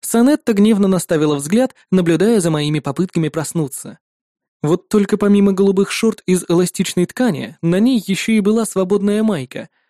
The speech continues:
в складки которой снизу невольно попал мой взгляд. Словно в яму провалился,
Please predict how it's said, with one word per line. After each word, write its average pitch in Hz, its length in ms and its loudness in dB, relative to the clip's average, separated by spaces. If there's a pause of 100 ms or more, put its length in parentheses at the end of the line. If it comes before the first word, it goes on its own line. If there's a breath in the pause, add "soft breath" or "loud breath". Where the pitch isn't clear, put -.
в - 100 -16
складки 247 460 -2
которой 170 420 0
снизу 220 440 0
невольно 190 520 2
попал 143 320 -6
мой 139 160 -6
взгляд. 131 420 -10 (560)
Словно 160 440 -2
в 156 40 -4
яму 170 320 -4
провалился, 196 680 -2